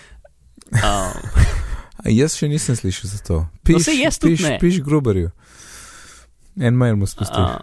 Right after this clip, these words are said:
Speaker 1: mislim, ker je či-, čisto je pač, to je totalno špekulacija samo iz podatkov, ki so prišli, lahko, a razumeš, kaj hočem reči.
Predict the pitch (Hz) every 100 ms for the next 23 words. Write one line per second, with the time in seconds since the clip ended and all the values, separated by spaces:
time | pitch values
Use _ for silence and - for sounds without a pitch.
0 | - _ 156 170 175 - 185 190 - 262
1 | 196 - 226 - 185 185 - - - -
2 | _ 190 220 - 165 170 190 - - -
3 | 151 156 175 165 147 151 156 160 - 131
4 | 127 131 - 127 - 120 117 - 147 113
5 | - _ 151 151 170 151 147 139 110 -
6 | 117 120 - 90 69